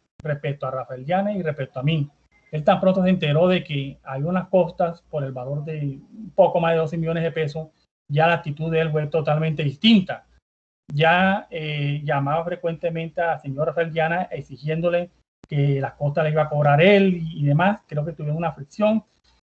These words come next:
En lo que respecta a mí, varias veces me llamaba en el día diciéndome que teníamos que cobrar las costas. Mire que era, eran doce millones y pico, que la recla-, <laughs> la,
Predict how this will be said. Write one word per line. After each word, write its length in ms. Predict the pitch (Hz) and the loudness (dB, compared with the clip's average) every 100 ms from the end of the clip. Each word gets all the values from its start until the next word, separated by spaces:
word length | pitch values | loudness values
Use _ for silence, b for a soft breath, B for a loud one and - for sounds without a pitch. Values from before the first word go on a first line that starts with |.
| _ | _
En 100 | 180 | 0
lo 100 | 180 | 2
que 100 | 170 | 2
respecta 420 | 160 156 196 196 | 2 2 2 2
a 40 | 196 | 2
mí, 360 | 196 214 226 - _ | 2 0 -2 -8 _
varias 420 | 156 160 185 175 | 2 2 2 2
veces 280 | 170 160 180 | -2 -2 -2
me 80 | 156 | -2
llamaba 300 | 131 135 165 | -2 0 0
en 60 | |
el 140 | 170 160 | -2 -2
día 340 | 175 180 180 | 0 0 -2
diciéndome 500 | 156 143 143 156 170 | -6 -4 -2 -2 -4
que 100 | 156 | -8
teníamos 340 | 143 131 151 147 | -10 -6 -6 -6
que 100 | 143 | -8
cobrar 240 | 135 151 | -2 -2
las 120 | 147 | -2
costas. 360 | - 208 - 147 | -2 -2 0 0
Mire 200 | 160 165 | 0 -2
que 120 | 147 | -4
era, 240 | 156 156 151 | -2 -2 -4
eran 760 | 147 151 160 156 151 143 139 | -4 -2 -2 -4 -4 -4 -2
doce 400 | 156 165 147 165 | 0 0 -2 -6
millones 440 | 151 143 160 156 143 | -4 -2 -2 -2 -4
y 40 | |
pico, 460 | 214 220 208 202 - _ _ _ | -2 0 0 0 -4 _ _ _
que 100 | 160 | -2
la 140 | 151 | 0
recla-, 480 | 143 139 147 180 233 - | 0 2 4 4 4 -2
<laughs> 40 | |
la, 140 | 160 | -6